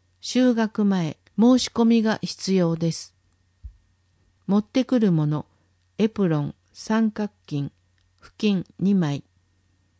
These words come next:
申し込み方法、電話、メール、窓口。申し込み期限、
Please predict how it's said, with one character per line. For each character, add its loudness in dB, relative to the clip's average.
申 4
し -10
込 2
み 2
方 0
法、 -6
電 2
話、 -2
メ 0
ー 0
ル、 -4
窓 -2
口。 -10
申 2
し -8
込 4
み 2
期 -2
限、 -2